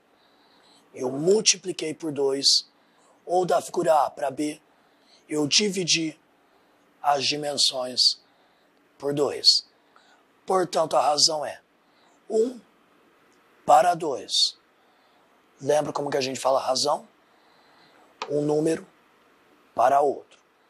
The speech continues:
Um para dois pode ser representado assim, como uma divisão ou como uma fração.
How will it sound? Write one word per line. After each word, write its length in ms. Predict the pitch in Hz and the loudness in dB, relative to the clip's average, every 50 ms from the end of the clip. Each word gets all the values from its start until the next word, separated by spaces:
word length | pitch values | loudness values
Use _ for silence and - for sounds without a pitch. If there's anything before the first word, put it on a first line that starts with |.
| _ _ _ _ - - - - _ | _ _ _ _ -20 -20 -20 -14 _
Um 220 | - 180 208 220 170 | -4 -2 -2 0 2
para 280 | - 175 175 190 180 | 2 4 4 4 2
dois 360 | 170 156 151 127 107 98 - - | 0 0 -2 -4 -2 -2 -2 -2
pode 260 | - - 139 135 - | -2 -2 -4 -2 -2
ser 80 | - | -2
representado 580 | 139 135 - 147 131 143 143 131 - 139 131 135 | -4 -4 -4 -4 -4 -2 -4 -2 0 0 0 2
assim, 440 | 135 131 - - - 139 147 180 214 _ _ _ _ _ _ _ _ _ _ _ _ _ _ _ _ _ _ _ _ _ _ _ - - - - - _ _ _ _ _ _ | 2 4 4 4 4 2 -2 -8 -20 _ _ _ _ _ _ _ _ _ _ _ _ _ _ _ _ _ _ _ _ _ _ _ -20 -20 -20 -20 -20 _ _ _ _ _ _
como 240 | - - 143 143 143 | -2 0 0 0 0
uma 200 | 143 143 135 135 | -2 -2 -2 0
divisão 640 | - 139 135 127 139 131 - 151 143 139 151 151 - _ _ _ _ _ _ _ - | 0 -2 -2 -2 -2 0 0 0 0 0 -2 -4 -8 _ _ _ _ _ _ _ -2
ou 280 | 190 180 190 220 240 - _ _ _ _ _ _ _ _ _ _ _ _ _ _ _ _ _ _ _ _ _ _ _ _ _ _ _ _ _ _ | 2 2 2 2 0 -4 _ _ _ _ _ _ _ _ _ _ _ _ _ _ _ _ _ _ _ _ _ _ _ _ _ _ _ _ _ _
como 280 | - 131 131 139 143 | -4 -2 -2 -2 -2
uma 160 | 139 139 135 127 | -2 -2 -4 -2
fração. 560 | - 156 156 151 139 - - - 113 92 | 0 0 2 2 4 2 2 0 -2 -8